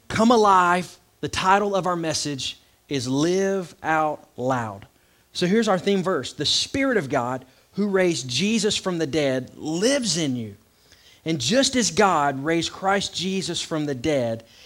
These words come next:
he will give life to your mortal bodies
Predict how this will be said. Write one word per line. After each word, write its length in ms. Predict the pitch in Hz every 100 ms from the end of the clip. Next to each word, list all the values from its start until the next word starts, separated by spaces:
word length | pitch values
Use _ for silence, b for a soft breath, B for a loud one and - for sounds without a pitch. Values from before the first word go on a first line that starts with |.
| B B
he 180 | - 220
will 140 | 233
give 220 | 170 175 139
life 640 | 147 185 202 151 139 -
to 100 | 165
your 160 | 151 147
mortal 460 | 151 190 269 233
bodies 580 | 143 127 120 120 127